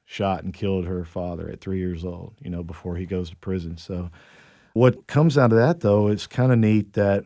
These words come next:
the American Legion bitterly condemned these shootings and demanded that the President of the United States take action to stop further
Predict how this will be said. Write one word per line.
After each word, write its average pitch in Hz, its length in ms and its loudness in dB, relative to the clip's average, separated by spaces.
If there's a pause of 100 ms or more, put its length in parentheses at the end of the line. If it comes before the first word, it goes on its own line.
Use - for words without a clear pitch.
(140)
the 107 140 -2
American 107 580 2
Legion 101 680 0 (800)
bitterly 120 480 4
condemned 104 680 2
these 113 160 2
shootings 123 720 0 (300)
and 104 360 0
demanded 110 440 2
that 113 100 -2
the - 80 -8
President 107 400 -2
of 110 60 2
the 107 60 0
United 104 260 0
States 131 640 -4 (240)
take 107 320 -4
action 107 480 -2
to - 160 -8
stop 107 680 -6 (280)
further 107 720 2